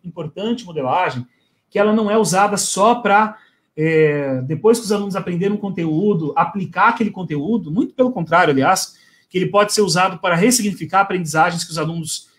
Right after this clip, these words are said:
estão em vias de construção, porque ninguém constrói uma aprendizagem ao ouvir o professor falando uma única vez e ao realizar e estudar para uma única prova.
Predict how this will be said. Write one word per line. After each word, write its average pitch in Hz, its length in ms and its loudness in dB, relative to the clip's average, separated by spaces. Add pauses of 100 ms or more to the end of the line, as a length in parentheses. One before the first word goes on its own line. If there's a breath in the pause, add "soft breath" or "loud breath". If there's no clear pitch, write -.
(200 soft breath)
estão - 200 -6
em 175 100 -2
vias 190 320 2
de 160 80 -4
construção, 160 420 -4
porque 240 140 -6
ninguém 165 220 -2
constrói 175 340 -2
uma 165 100 0
aprendizagem 143 720 0
ao 165 180 6
ouvir 156 560 2
o 185 60 -2
professor 170 380 -6
falando 165 360 -2
uma 160 120 -2
única 143 320 -2
vez 139 420 -4 (320 loud breath)
e 156 60 0
ao 190 140 6
realizar 170 580 2
e 196 60 -2
estudar 170 420 0
para 170 120 -4
uma 156 140 -2
única 147 300 -2
prova. 170 420 -2